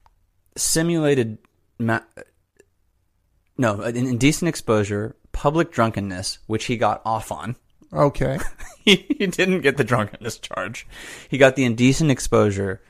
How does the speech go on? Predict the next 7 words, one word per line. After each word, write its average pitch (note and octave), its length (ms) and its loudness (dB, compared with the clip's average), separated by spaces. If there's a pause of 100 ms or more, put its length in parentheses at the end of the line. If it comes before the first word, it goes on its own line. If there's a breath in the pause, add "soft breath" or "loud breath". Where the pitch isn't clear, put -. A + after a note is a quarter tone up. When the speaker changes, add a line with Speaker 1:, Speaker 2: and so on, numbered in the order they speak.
(200 soft breath)
Speaker 1:
but B2 120 0
then C#3+ 120 0
they C3+ 160 -4
also D3 420 0
had G2+ 260 -4
him F#2+ 380 -10 (280 soft breath)
for, G#2 680 -2